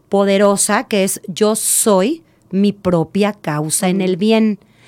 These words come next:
Speaker 1: Yo soy el todo poder de mi vida", ¿ok?
Speaker 2: Ujú.
Speaker 1: Y de sentimientos heridos, también la línea de pensamiento es muy bonita.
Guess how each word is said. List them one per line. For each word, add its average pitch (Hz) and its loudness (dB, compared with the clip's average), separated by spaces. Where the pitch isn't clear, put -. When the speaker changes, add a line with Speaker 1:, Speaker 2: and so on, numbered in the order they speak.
Speaker 1:
Yo 208 4
soy 190 0
el 180 0
todo 220 0
poder 175 0
de 180 0
mi 180 2
vida", 147 -6
¿ok? - -6
Speaker 2:
Ujú. 175 -6
Speaker 1:
Y 269 4
de 311 4
sentimientos 262 2
heridos, 214 2
también 185 -2
la 196 0
línea 196 0
de 185 0
pensamiento 170 -4
es 165 -8
muy 175 -2
bonita. 170 -6